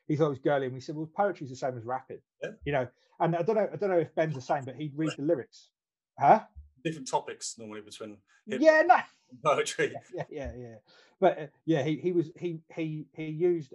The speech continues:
Speaker 1: um, he used wap as an example. No,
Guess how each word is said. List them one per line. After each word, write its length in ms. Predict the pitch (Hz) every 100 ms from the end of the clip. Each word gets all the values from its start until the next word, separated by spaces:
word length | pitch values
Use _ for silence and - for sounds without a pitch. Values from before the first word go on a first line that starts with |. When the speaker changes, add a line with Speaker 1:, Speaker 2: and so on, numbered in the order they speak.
| -
Speaker 1:
um, 480 | 131 131 127 123 - _ _ _ _ _ _ _
he 80 | 143
used 260 | 160 120 107 117
wap 240 | 143 - _ _ -
as 120 | 117
an 100 | 120
example. 560 | 117 120 120 113 - 110
No, 80 | 107